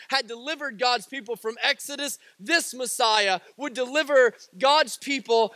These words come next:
from his sin, from their sin. And Jesus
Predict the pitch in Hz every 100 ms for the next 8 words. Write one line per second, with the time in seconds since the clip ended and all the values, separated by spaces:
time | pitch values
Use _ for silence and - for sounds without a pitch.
0 | - - 294 302 277 240 240 233 185 -
1 | _ - - 190 156 120 107 104 _ -
2 | 220 202 175 - 139 107 98 101 _ _
3 | _ _ _ _ _ _ - - 240 196
4 | 160 311 320 247 269